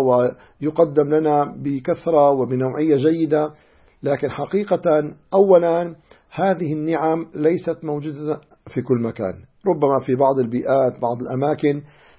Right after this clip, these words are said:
ليس عندهم هذه المياه. ثانيًا،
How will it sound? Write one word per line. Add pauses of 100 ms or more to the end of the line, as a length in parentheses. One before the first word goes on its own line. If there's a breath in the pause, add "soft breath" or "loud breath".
(120)
ليس
عندهم
هذه
المياه. (100)
ثانيًا،